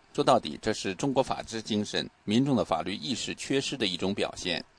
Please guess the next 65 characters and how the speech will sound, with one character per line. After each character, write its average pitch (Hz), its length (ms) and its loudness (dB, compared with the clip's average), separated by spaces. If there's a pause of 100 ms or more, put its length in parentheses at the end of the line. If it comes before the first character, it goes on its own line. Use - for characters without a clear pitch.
(340)
曾 139 140 -2
在 143 160 6
重 135 220 4
庆 139 180 0
打 82 200 2
黑 131 180 -4
时 101 220 -4
遭 110 180 2
受 107 180 2
薄 117 160 2
熙 131 140 -4
来、 98 160 6
王 104 180 6
立 123 120 4
军 113 200 0
主 98 140 0
导 90 160 6
的 - 140 -6
司 - 200 -2
法 113 140 4
审 82 180 -2
判 85 180 -4
判 107 220 -2
刑 78 280 -2
的 90 240 2
律 98 200 -4
师 110 360 -2
李 78 160 -6
庄 120 260 4
发 95 180 2
帖 107 200 -2
指 - 160 -10
出， 92 300 -2 (340)
从 170 180 0
法 127 160 4
理 139 160 0
讲， 104 220 2 (260)
赵 131 140 6
红 120 180 6
霞 85 340 2
确 - 160 4
属 85 160 -2
犯 101 240 2
罪， 98 240 4 (300)
但 110 260 4 (220)
如 139 160 0
果 95 360 10
雷 104 120 2
政 151 180 2
富 135 200 2
等 82 180 2
十 - 180 -4
一 139 120 2
名 113 160 6
高 131 180 8
官 135 180 6
落 147 200 6
马 87 180 2
的 104 160 6
主 95 160 2
要 98 140 10
证 151 200 2
据 110 140 0
材 85 240 -4
料 113 240 6